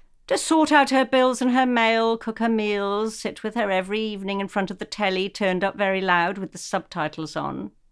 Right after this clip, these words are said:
But the fact was that at that point my own life wasn't much to write home about. Since my divorce, things hadn't gone well for me.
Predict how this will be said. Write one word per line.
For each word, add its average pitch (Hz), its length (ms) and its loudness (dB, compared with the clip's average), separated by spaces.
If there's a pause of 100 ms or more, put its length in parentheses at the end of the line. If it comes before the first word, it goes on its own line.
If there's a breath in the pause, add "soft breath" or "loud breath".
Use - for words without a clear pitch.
(1080)
But 240 140 4
the 254 60 2
fact 285 320 4
was 196 460 4
that 208 160 -4
at 208 120 -2
that 226 260 2
point 208 260 -2
my 208 220 4
own 233 240 4
life 185 340 0
wasn't 160 260 -6
much - 340 -8
to 170 100 -6
write 175 300 0
home 175 260 0
about. 156 480 -2 (960 loud breath)
Since - 300 -6
my 180 120 0
divorce, 185 580 -2
things 196 340 -4
hadn't 190 260 -6
gone 175 220 -2
well 202 280 -2
for 160 160 -6
me. 151 360 -2